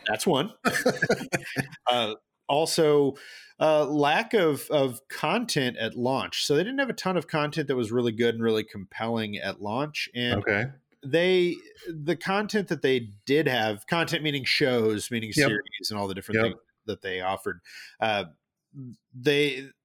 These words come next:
Speaker 1: there were mixed reviews on a lot of things. There were some things that were good. There were a lot of things that weren't necessarily so great.
Speaker 2: Mm-hmm, mm-hmm.
Speaker 1: And they also put a lot of stock into the idea that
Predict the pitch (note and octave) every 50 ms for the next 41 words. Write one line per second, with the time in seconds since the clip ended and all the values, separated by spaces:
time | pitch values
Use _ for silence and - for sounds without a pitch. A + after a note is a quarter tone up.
0 | _ _ _ _ - C#3+ C#3 F3+ F#3 F#3+ G3 G3+ F#3+ - - - D#3+ C#3 C#3+ D#3+
1 | D#3 D3 B2+ C3+ B2 A2+ G#2+ G2+ G2 G2+ - G#2+ F#2+ F#2 F#2 C3 C#3 C#3 C#3 C3+
2 | - D#3+ C#3+ - E3 D3+ C#3 C3+ D#3+ C#3 C#3+ B2+ A#2+ C#3 C#3+ D#3 E3 F3+ F3 -
3 | _ - - - - _ - B2 G2+ F#2+ F#2 F2 F2+ F#2 G2 - - D3 C#3+ C#3+
4 | D#3 E3 E3+ - _ _ _ _ _ _ _ _ E4+ F#4 G#4 G#4+ A4+ A4+ A4+ -
5 | F#3 C#3+ G#2 G2+ G2 - C#3 A#2+ G2+ G2 G2 - - A#2+ G#2 A2 A2 G2+ F2+ G#2
6 | G#2 G#2 A#2+ C#3 C3+ - G#2 G#2 G#2 G2 F#2+ G#2 B2+ C#3+ D3+ D3+ D#3 D#3 D#3 D#3
7 | D3 C#3+ B2+ C#3 - D#3 D#3+ C#3 E3+ F3+ F#3 F3 G#3 A#3+ B3 - D4+ B3+ F#3+ -
8 | G3 F3+ D#3+ C#3+ C3 B2 A#2+ A#2 A#2+ B2+ C3+ B2+ G#2+ - - - - - A#2 A2+
9 | A#2 A2+ - - A#2 G#2 G2+ - A2 A2 G#2+ G2 G#2 G#2 G2 G2+ G#2+ G#2+ G#2 G2
10 | F#2+ G2+ G2+ G2 G2+ -